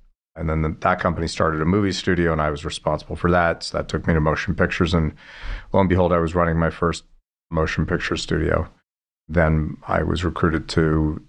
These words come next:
run twentieth Century Fox, which included motion picture production and distribution and some television and home entertainment and worldwide home entertainment distribution.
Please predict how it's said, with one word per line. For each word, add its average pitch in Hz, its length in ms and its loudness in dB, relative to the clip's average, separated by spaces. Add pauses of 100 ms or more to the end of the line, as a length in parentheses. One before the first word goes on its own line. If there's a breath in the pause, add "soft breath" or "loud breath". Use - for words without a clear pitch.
(140)
run 85 340 2
twentieth 82 320 2
Century 80 360 0
Fox, - 600 -2 (540 loud breath)
which 92 240 0
included 85 560 2
motion 85 360 0
picture 82 300 -2
production 82 480 0
and 80 140 -4
distribution 82 800 0
and 80 240 -2
some 92 400 2
television 80 680 0
and 80 280 0
home 80 220 2
entertainment 80 520 0
and 78 140 0
worldwide 82 380 2
home 80 180 0
entertainment 82 500 0
distribution. 80 760 -2